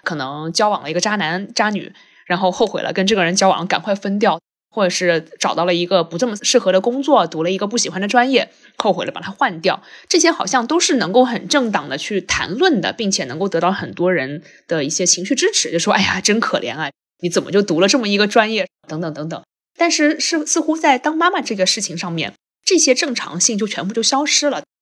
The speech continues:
大家马上对你的是惊讶、谴责、鄙视，然后自己会被自己吓一跳嘛，这样子。所以就是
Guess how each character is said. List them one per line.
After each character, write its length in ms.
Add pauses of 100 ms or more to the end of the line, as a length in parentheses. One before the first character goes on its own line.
(220)
大 100
家 140
马 100
上 200
对 100
你 100
的 120
是 260 (220)
惊 220
讶、 280 (240)
谴 320
责、 400 (180)
鄙 200
视， 520
然 40
后 80
自 100
己 80
会 100
被 120
自 100
己 80
吓 240
一 60
跳 200
嘛， 180
这 120
样 160
子。 160 (580)
所 140
以 60 (180)
就 80
是 180